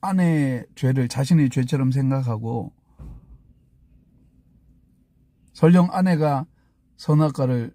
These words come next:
줌으로 먹었지만, 그래서, 어, 첫 번째 죄를 졌지만, 내가 남편이라면 아내의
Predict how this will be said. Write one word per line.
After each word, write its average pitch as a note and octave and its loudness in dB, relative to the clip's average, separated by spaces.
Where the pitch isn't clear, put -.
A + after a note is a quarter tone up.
줌으로 B2 -2
먹었지만, B2 0
그래서, B2 -4
어, B2 -4
첫 C#3+ 2
번째 C#3 2
죄를 A#2+ -2
졌지만, A2+ -6
내가 E3 6
남편이라면 A#2 2
아내의 C3 2